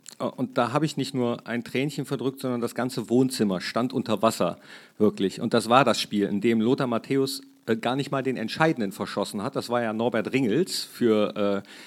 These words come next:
diejenigen, die es nicht mehr wissen. Ähm, aber Lothar Matthäus hat dann eben den, den, den ersten Elfer verschossen, der ihm dann auch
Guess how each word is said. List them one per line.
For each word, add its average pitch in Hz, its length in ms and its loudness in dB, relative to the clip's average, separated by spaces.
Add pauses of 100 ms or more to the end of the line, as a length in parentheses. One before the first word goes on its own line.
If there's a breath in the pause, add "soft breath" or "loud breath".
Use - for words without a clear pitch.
(440 loud breath)
diejenigen, 117 540 0
die 113 80 -6
es - 160 -8
nicht 123 200 -4
mehr 113 200 -2
wissen. 165 340 -4 (100)
Ähm, 127 420 -4
aber 117 180 0
Lothar 131 220 0
Matthäus 131 580 0
hat 127 140 -4
dann 120 320 -4 (100)
eben 113 600 -2
den, 113 300 0
den, 104 480 -4
den 98 400 -4
ersten 107 540 -6
Elfer 107 380 0 (600 soft breath)
verschossen, 110 800 0
der 104 400 0 (140)
ihm 120 200 -4
dann 113 200 0
auch 107 460 -2